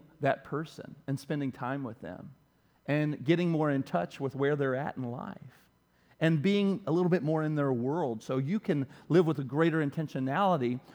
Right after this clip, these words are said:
with the way you use your time when you're with them and the time spent. We can always tell when one of our kids needs some dad time, and that's what my wife calls it.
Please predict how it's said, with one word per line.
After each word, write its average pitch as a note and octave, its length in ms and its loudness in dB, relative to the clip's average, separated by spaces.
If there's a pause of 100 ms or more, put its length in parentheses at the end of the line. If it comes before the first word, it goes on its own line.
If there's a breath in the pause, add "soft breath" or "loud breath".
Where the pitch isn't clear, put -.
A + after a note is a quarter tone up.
(140 loud breath)
with D#3 160 -2
the D3+ 60 0
way C3+ 180 0
you C#3 160 0
use D#3+ 440 -2
your C#3+ 140 -2
time F#3 400 -4
when C3+ 140 -2
you're B2+ 160 -2
with E3+ 260 -6
them A#2+ 260 -10 (360 soft breath)
and C#3+ 100 -2
the C3+ 60 0
time C#3+ 400 -4
spent. - 440 -10 (300 soft breath)
We G#3 140 4
can C4 100 6
always G3+ 300 6
tell C#3 400 4 (680)
when F3 200 2
one F3 160 4
of D3+ 120 4
our D#3 120 10
kids B2+ 400 0
needs C3+ 260 0
some C3 180 -2
dad A#2+ 300 -2
time, G#2+ 280 -6
and A#2 80 -2
that's C#3 160 0
what C3 160 2
my B2+ 100 0
wife A2+ 260 0
calls A2 280 -2
it. - 100 -12